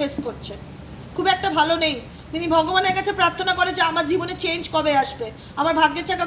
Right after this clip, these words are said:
কবে ঘুরবে, কবে আমি এই সিচুয়েশন কাটিয়ে বেরোবো, কবে আমার জীবনে সাকসেস আসবে, কবে আমি নিজের, নিজে ভালো থাকতে পারবো। আলটিমেট যদি বলে মানুষটি কেমন আছে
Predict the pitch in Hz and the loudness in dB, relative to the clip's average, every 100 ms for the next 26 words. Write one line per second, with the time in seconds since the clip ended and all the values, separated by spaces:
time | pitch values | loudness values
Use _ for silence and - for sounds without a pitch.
0 | 339 311 320 302 285 277 311 311 349 349 | 2 0 0 -2 -2 2 4 4 2 -2
1 | 339 330 320 311 302 311 294 285 294 277 | -4 -4 -4 -4 -4 -2 0 0 -2 -2
2 | 262 254 240 - - 311 320 359 349 339 | -2 -4 -6 -10 0 4 4 4 2 2
3 | 311 339 339 320 294 - 302 294 262 254 | 2 0 0 2 2 2 -4 -2 -2 -4
4 | 254 - - - 311 359 359 349 330 285 | -8 -8 -6 2 4 4 2 0 -2 -2
5 | 330 320 285 302 294 302 269 285 339 339 | 0 -2 -2 -2 0 -2 0 0 2 -2
6 | 349 - 311 285 262 240 220 - - 294 | -2 -2 2 2 2 -2 -2 -8 0 2
7 | 320 392 370 349 339 339 320 339 339 294 | 4 0 0 -2 -2 2 2 2 0 0
8 | 311 381 359 294 320 349 359 | 0 -2 0 0 2 0 0